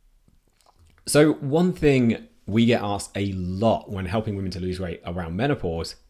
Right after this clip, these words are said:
is, what are the best snacks and what are the worst snacks for weight loss around menopause? So it can be really difficult to know what's the best thing to do when it comes to snacking, 'cause there's so much conflicting advice out there.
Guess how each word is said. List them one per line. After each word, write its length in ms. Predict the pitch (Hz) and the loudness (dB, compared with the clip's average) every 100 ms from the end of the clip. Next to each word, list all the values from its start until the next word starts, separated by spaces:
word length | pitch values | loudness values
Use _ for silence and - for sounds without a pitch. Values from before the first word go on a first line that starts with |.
| _ _ _ - | _ _ _ -6
is, 160 | 107 | -6
what 300 | 110 107 147 | -4 -4 -2
are 100 | 143 | -2
the 100 | 135 | -2
best 420 | 107 117 117 - | -2 -2 -2 -2
snacks 360 | 90 85 85 - | -4 -4 -6 -8
and 140 | 101 | -4
what 100 | 104 | 0
are 60 | 117 | 0
the 80 | 113 | 0
worst 480 | 98 107 110 101 - | 0 2 4 2 -2
snacks 420 | 85 82 - - _ _ _ _ _ _ _ _ - | -10 -10 -14 -16 _ _ _ _ _ _ _ _ -4
for 240 | 104 92 | -2 0
weight 240 | 92 90 80 | -2 -4 -4
loss 320 | 82 - - | -8 -8 -10
around 300 | 80 80 76 | -8 -8 -8
menopause? 480 | 73 65 - - 95 | -8 -10 -10 -4 0
So 280 | 113 104 - | 2 0 0
it 120 | 151 | 0
can 160 | 151 147 | 2 4
be 120 | 143 | 4
really 340 | 117 139 131 | 4 4 4
difficult 460 | 117 110 - 98 85 | 4 2 0 -4 -4
to 60 | |
know 160 | 92 95 | -4 0
what's 240 | 110 - | 2 0
the 80 | - | -2
best 200 | 98 95 | -4 -4
thing 120 | 92 | -4
to 100 | 90 | -6
do 140 | 85 85 | -4 -6
when 100 | 85 | -8
it 60 | |
comes 180 | - 87 | -10 -10
to 100 | - | -8
snacking, 600 | - 135 135 - 90 85 - _ _ _ | -6 -4 -4 -2 -4 -4 -8 _ _ _
'cause 160 | - 110 | -2 2
there's 180 | 123 220 | 2 2
so 240 | - 233 | 0 0
much 220 | 240 214 | 0 -2
conflicting 520 | - 92 98 - - 82 | -4 -8 -6 -8 -6 -8
advice 360 | 78 76 73 - | -6 -8 -8 -4
out 220 | 104 76 | -4 -6
there. 200 | 57 - | -14 -16